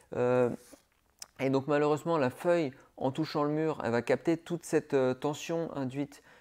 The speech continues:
qui est dans le mur. Et donc, du coup, ça va, euh, toute l'électricité, euh,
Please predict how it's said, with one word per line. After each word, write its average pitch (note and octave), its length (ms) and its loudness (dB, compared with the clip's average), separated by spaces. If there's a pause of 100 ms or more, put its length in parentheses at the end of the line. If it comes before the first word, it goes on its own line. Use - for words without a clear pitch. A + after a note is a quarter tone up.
(140)
qui B2 120 -2
est A#2 40 2
dans A2+ 120 2
le A2+ 60 0
mur. E3+ 260 0 (340)
Et - 160 4
donc, C#3 220 2
du B2+ 100 0
coup, E3+ 180 -2
ça C3+ 200 0
va, C#3 360 2
euh, A#2+ 200 0
toute C#3+ 200 -8
l'électricité, C3+ 800 -4
euh, A2 360 -6